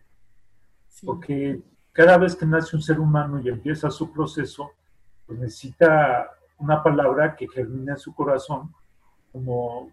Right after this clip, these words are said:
Speaker 2: bueno, los jitomatitos existen desde hace siglos, pero los que comemos son nuevos, pero tienen la misma, los mismos genes. Y así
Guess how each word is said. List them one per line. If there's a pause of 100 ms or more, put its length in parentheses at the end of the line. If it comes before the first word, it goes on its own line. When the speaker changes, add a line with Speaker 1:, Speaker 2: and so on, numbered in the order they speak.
Speaker 2:
bueno,
los
jitomatitos (200)
existen
desde
hace
siglos, (440)
pero
los
que
comemos
son
nuevos, (160)
pero
tienen
la
misma,
los
mismos
genes. (520)
Y
así